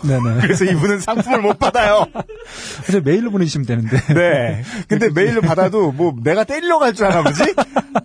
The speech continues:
Speaker 2: 예, 걱정하지 말고 보내주시고,
Speaker 1: 네.
Speaker 2: 만약에 이번 주까지 이분의, 예, 연락처가 다 도착하지 않는다.
Speaker 1: 네.
Speaker 2: 그럼 한모 씨가 싹쓸이 해가시는 걸로, 판을.
Speaker 1: 네.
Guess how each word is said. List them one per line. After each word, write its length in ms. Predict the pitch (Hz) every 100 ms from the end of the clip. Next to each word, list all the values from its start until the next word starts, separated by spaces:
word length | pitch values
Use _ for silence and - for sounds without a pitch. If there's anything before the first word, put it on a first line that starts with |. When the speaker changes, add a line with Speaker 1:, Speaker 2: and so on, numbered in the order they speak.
| - 170 -
Speaker 2:
예, 240 | 143 127
걱정하지 380 | 110 147 240 247
말고 160 | 247 220
보내주시고, 580 | 170 220 185 180 165 156
Speaker 1:
네. 40 |
Speaker 2:
만약에 440 | 160 196 196 190 147
이번 280 | 151 214
주까지 500 | 190 202 214 208 196 240
이분의, 500 | 160 185 190 180 156
예, 220 | 156 151
연락처가 360 | 135 170 - 175
다 100 | 139
도착하지 380 | - - 170 135
않는다. 360 | 120 131 80
Speaker 1:
네. 260 | 143 135 110 -
Speaker 2:
그럼 160 | 160
한모 320 | 143 214 214
씨가 200 | 208 -
싹쓸이 360 | 127 202 - 233
해가시는 280 | 196 165 151
걸로, 200 | 127 104
판을. 320 | - 160 101 85
Speaker 1:
네. 140 | 143